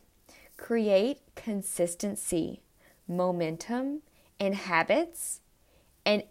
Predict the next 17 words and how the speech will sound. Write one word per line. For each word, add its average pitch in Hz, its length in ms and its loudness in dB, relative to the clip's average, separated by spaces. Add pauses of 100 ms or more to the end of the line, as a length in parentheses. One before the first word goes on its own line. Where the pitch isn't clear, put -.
actually 285 800 4
write 202 400 4
it 196 180 -2
out. - 480 -12 (840)
The 214 120 -4
first 240 500 -2
thing 220 240 -2
is 208 200 -6
that 196 180 -4
you're 208 100 -4
gonna 214 200 -4
go 196 240 4
through 185 300 -4
your 185 600 4 (200)
crash, - 720 -4 (720)
your 196 200 0
fears, - 680 -4